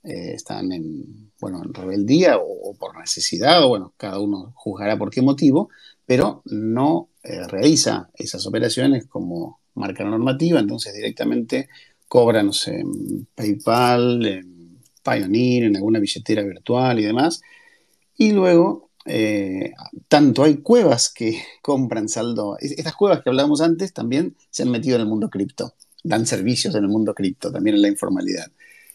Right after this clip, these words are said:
Entonces, le pagan un poco menos por sus dólares a la gente y ese es el dólar frilo. Pero muchos, eh, no recurren al dólar frilo, sino que con ese saldo de PayPal o de Payoneer compran cripto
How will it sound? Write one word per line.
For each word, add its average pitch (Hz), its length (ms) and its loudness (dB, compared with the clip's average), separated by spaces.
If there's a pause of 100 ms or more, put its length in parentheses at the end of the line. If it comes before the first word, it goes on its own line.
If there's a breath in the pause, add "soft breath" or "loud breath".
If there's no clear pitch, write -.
(140 soft breath)
Entonces, 139 960 4
le - 100 -6
pagan - 300 -2
un 113 100 -4 (200)
poco 110 280 2
menos 120 520 0
por 110 180 -4
sus 107 200 -4
dólares 123 400 4
a 127 40 0
la 123 100 -4
gente 143 560 0
y 110 320 -2
ese 107 180 -4
es - 100 -4
el 101 120 -4
dólar 101 260 -2
frilo. 80 480 -8 (1080 loud breath)
Pero 254 480 2 (160)
muchos, 196 720 -2
eh, - 380 -6 (800)
no 135 500 4
recurren 131 400 2
al 104 100 0
dólar 113 240 0
frilo, 117 400 2
sino 127 340 0
que 139 340 2 (340)
con 101 260 -4
ese 110 400 -2
saldo 117 400 2
de 104 80 -2
PayPal 135 600 -2
o - 20 0
de 110 80 -2
Payoneer 113 460 0
compran 117 360 -2
cripto 170 560 0